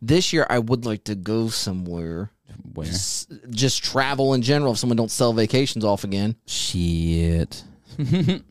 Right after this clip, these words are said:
Speaker 2: Well, I was just in a, no, anyways, that's, that's personal stuff. But anyways, um, yeah, I'm like, Instagram's been, you know,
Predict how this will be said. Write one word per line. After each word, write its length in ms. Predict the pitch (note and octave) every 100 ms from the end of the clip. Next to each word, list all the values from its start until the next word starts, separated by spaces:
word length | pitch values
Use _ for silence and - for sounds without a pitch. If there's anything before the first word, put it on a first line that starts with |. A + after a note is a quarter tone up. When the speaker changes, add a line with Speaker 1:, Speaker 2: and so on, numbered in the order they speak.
| - _ - - - - - -
Speaker 2:
Well, 340 | A#2 A#2 A#2 -
I 300 | B2 D3+ D#3+
was 160 | A#2 G2
just 180 | G2 G2
in 60 |
a, 120 | F2 -
no, 120 | C3+
anyways, 420 | A#2+ G2 G#2 E2+
that's, 180 | F#2 F#2+
that's 240 | F#2 F#2 G2+
personal 300 | E2+ D#2+ A#1+
stuff. 240 | - - - -
But 60 | E3+
anyways, 320 | E3 B2 -
um, 440 | C3 A#2+ G#2 G2+ - - _ _
yeah, 220 | C#3 E3+ B2+
I'm 200 | B2 B2+
like, 180 | A#2+ - E2 -
Instagram's 460 | - D#3 D#3 D3 A#2+
been, 340 | B2+ A#2 G#2+ A2
you 80 |
know, 300 | A2 G#2 G#2